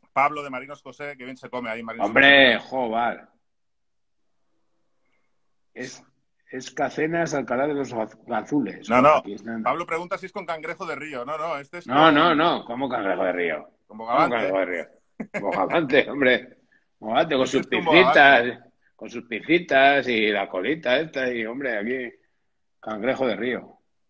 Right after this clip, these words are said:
Speaker 1: Sí, sí, cachondo. Pues mira, os voy a explicar. Mira, Rodri, ahí lo tenemos. Sayambina, que hay, aquí tienes buena gente, ¿eh? Que te mira, tío, porque yo estoy viendo aquí cada uno que
Speaker 2: Sí, sí, sí, sí.
Speaker 1: Importante.
Speaker 2: Garbanzo lebaniego, dice alguno por ahí, alguno que tira para la tierruca, dice, "Garbanzo lebaniego de Cantabria", sí, señor.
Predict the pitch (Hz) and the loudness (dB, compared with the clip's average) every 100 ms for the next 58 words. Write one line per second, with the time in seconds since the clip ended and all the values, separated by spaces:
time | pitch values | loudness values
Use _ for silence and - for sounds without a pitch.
0 | _ _ _ - 131 131 123 117 147 135 | _ _ _ -18 -14 -12 -12 -10 -10 -10
1 | 127 127 147 127 185 185 175 139 107 - | -12 -10 -8 -6 -8 -10 -6 -4 -4 -8
2 | _ _ _ _ _ 143 175 160 147 127 | _ _ _ _ _ -4 -4 -2 -8 -10
3 | 104 117 120 147 143 131 104 _ _ _ | -16 -16 -14 -12 -12 -12 -14 _ _ _
4 | _ _ _ _ _ - 117 120 123 143 | _ _ _ _ _ -16 -10 -8 -8 -6
5 | 143 139 156 220 135 - 175 175 151 196 | -4 -4 -6 -10 -12 -12 -16 -16 -12 -12
6 | 226 226 - 190 254 123 196 117 240 220 | -6 -6 -4 -8 -8 -10 -10 -12 -8 -8
7 | - 143 233 151 127 139 - 214 208 180 | -8 -10 -10 -10 -10 -12 -12 -4 -2 -2
8 | 170 156 147 180 247 214 165 135 117 107 | 2 2 2 -2 -6 -4 -6 -6 -10 -14
9 | _ _ - 117 139 131 143 123 143 123 | _ _ -8 2 4 6 4 4 4 4
10 | 135 139 101 - _ _ _ _ _ _ | 2 2 -2 -8 _ _ _ _ _ _
11 | - 127 117 147 156 165 160 143 170 165 | -12 -4 2 4 6 6 6 6 4 2
12 | 147 139 147 147 147 147 151 135 139 156 | 0 0 -2 -2 -4 -2 0 0 -2 -6
13 | 143 139 156 143 143 131 131 131 160 139 | -8 -8 -6 -4 -2 -2 -2 -2 -2 -4
14 | 131 120 127 131 165 156 165 147 151 156 | -6 -6 -6 -6 -6 -8 -6 -4 -4 -4
15 | 135 123 131 135 151 127 113 143 139 135 | -6 -6 -6 -4 -4 -4 -6 -12 -10 -6
16 | 110 - | -6 -8